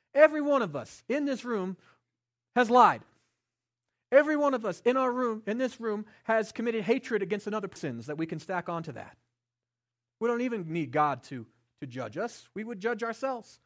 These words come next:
And therefore, I can't save myself. That's why the good news starts with not me. I'm powerless to change me, but God can do something. Jesus can do something I can't. It's about Jesus.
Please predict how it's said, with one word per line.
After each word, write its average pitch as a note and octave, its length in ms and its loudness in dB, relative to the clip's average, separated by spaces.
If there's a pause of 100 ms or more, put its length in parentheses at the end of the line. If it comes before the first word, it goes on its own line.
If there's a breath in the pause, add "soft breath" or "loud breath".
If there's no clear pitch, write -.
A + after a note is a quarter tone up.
(720)
And C#3+ 100 -8
therefore, A3 580 0 (100)
I F3 80 -6
can't G#3 260 -6
save F3+ 280 -2
myself. C3+ 540 -8
That's F#3+ 340 -4
why D#3+ 220 -2
the D3 80 -10
good E3+ 280 -4
news E3 220 -6
starts G3+ 360 -2
with E3+ 140 -10
not F3 260 -4
me. A#2 240 -10 (800)
I'm C#3+ 120 -8
powerless F#3+ 500 -4
to - 100 -20
change D#3 400 -12
me, B2 140 -10 (220 soft breath)
but D#3 140 -4
God F3+ 240 -2
can F3 140 -8
do E3 120 -10
something. D#3+ 480 -10
Jesus E3 360 -8
can D#3+ 140 -12
do C#3+ 100 -10
something C#3+ 380 -12
I C#3 160 -12
can't. B2+ 360 -14 (240 soft breath)
It's - 140 -12
about C#3+ 340 -6
Jesus. A#2+ 500 -12